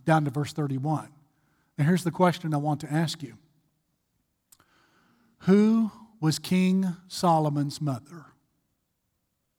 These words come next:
Think about it for a moment. Do you remember the story of David and Bathsheba? Bathsheba bathes in front of David, gets his attention. David sins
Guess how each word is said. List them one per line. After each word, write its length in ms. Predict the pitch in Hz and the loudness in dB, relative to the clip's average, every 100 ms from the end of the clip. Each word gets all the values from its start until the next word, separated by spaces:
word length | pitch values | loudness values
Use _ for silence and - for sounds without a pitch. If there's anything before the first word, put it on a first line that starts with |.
| _ _ _ _ _ _ _ _ _ _ _ _ _ _ _ _ - | _ _ _ _ _ _ _ _ _ _ _ _ _ _ _ _ 0
Think 140 | 180 | 2
about 200 | 190 160 | 4 2
it 80 | 131 | 0
for 140 | 151 | -6
a 40 | 127 | -6
moment. 300 | 123 - _ _ _ _ _ _ _ _ - _ _ | -8 -12 _ _ _ _ _ _ _ _ -20 _ _
Do 60 | 160 | 2
you 60 | |
remember 280 | 170 190 175 | 4 4 4
the 120 | 156 | 0
story 400 | - 180 180 185 | -2 2 4 4
of 120 | 156 | 2
David 340 | 151 165 170 165 | 2 2 2 0
and 80 | 156 | 2
Bathsheba? 680 | 156 151 185 185 185 180 - _ _ _ _ _ _ _ _ _ | 0 0 0 0 0 -6 -10 _ _ _ _ _ _ _ _ _
Bathsheba 580 | 151 143 - 196 175 160 | 0 0 2 2 4 2
bathes 460 | 160 170 185 156 | 4 4 2 2
in 120 | 180 | -2
front 240 | 170 180 170 | 0 2 2
of 100 | 156 | 2
David, 460 | 170 170 165 160 - _ _ _ _ | 2 2 0 -8 -12 _ _ _ _
gets 200 | - 165 | 2 2
his 140 | 175 147 | 2 0
attention. 640 | 156 185 175 170 170 165 - | 0 2 2 0 -2 -4 -4
David 360 | 151 156 147 135 | -2 0 -2 -4
sins 720 | - 180 180 190 185 180 | 0 2 2 2 0 -4